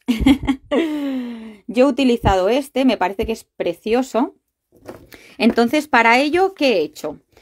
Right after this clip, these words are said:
He cogido la, una base, he cortado, esto es cartón, un poco de cartón gordito, una cartulina gruesa. He cogido este molde y simplemente lo que he hecho, ponerlo debajo, hacer con un lápiz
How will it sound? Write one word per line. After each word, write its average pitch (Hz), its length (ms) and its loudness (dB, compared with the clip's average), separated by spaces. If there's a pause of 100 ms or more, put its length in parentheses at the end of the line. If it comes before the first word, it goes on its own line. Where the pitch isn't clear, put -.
(280)
He 170 120 2
cogido 180 720 0
la, 156 500 -4
una 220 240 4
base, 190 340 -4 (100)
he 202 120 -8
cortado, 185 520 0
esto 220 200 -4
es 226 260 0
cartón, 196 500 0 (140)
un 180 300 -8
poco 196 220 0
de 190 100 4
cartón 185 500 0
gordito, 175 400 0
una 226 180 2
cartulina 175 580 -4
gruesa. 226 540 -4 (580)
He 233 100 4
cogido 233 380 0
este 185 240 -6
molde 269 420 2
y - 80 -4
simplemente 254 640 0
lo 233 160 -2
que 240 160 -2
he - 20 0
hecho, - 240 -4
ponerlo 165 400 -6
debajo, 277 640 0 (380)
hacer 196 480 0
con 185 180 -2
un 208 160 -2
lápiz 202 400 0